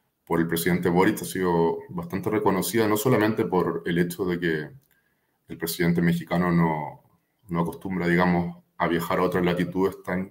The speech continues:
frecuentemente, en particular en Sudamérica, sino también por la histórica solidaridad que ha existido entre ambos países, y en particular, eh,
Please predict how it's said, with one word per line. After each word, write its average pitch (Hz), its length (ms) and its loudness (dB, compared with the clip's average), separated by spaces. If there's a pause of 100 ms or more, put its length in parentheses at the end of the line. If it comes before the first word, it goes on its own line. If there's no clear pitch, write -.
frecuentemente, 90 760 -2 (260)
en 87 100 -12
particular 87 460 0
en 92 120 4
Sudamérica, 90 640 0 (680)
sino - 280 -2
también 107 720 4
por 92 220 4
la 85 720 4 (220)
histórica 127 460 4
solidaridad 104 840 4
que 120 100 0
ha - 20 2
existido 117 420 -2
entre 101 220 0
ambos 110 180 2
países, 107 500 0 (520)
y 90 80 2
en 90 80 2
particular, 85 760 2
eh, 87 420 0